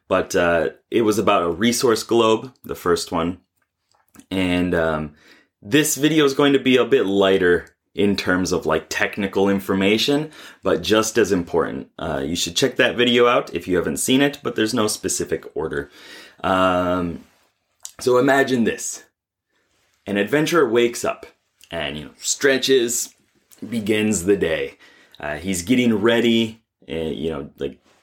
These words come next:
eating breakfast and checking the magical display of messages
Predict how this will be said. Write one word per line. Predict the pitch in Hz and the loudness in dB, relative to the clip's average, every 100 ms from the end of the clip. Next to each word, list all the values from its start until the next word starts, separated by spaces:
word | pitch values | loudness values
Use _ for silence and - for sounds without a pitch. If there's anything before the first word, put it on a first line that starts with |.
| _ _ | _ _
eating | 110 113 110 104 | -2 2 2 2
breakfast | 92 98 98 - 104 98 - | 2 0 0 0 2 2 0
and | 82 82 | -4 -4
checking | 80 95 - 98 | -2 -2 -2 -2
the | 92 92 85 82 | 0 2 2 0
magical | 90 90 92 95 107 90 | 0 0 0 0 0 0
display | 87 90 - - 90 87 | -2 -4 -4 -2 2 4
of | 87 80 | 2 0
messages | 90 90 87 90 82 87 87 - - | -2 -2 -2 -6 -2 0 0 -2 -6